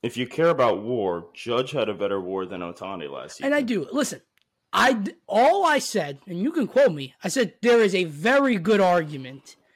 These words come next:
Speaker 2: to be made about picking Ohtani. I didn't say if I agreed with you or not.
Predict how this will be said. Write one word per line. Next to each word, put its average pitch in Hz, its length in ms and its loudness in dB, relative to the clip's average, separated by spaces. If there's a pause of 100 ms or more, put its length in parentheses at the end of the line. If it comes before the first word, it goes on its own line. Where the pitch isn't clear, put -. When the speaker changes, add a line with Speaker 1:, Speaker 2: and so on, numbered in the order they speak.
(160)
Speaker 2:
to 185 100 -4
be 175 120 -4
made 160 440 -4 (100)
about 147 260 -6
picking 131 320 -10
Ohtani. 127 240 -16 (220)
I 269 140 2
didn't 403 180 0
say 226 440 0 (600)
if 185 140 -2
I 214 120 4
agreed 226 360 2
with 202 160 0
you 208 120 4
or 180 60 4
not. 175 320 0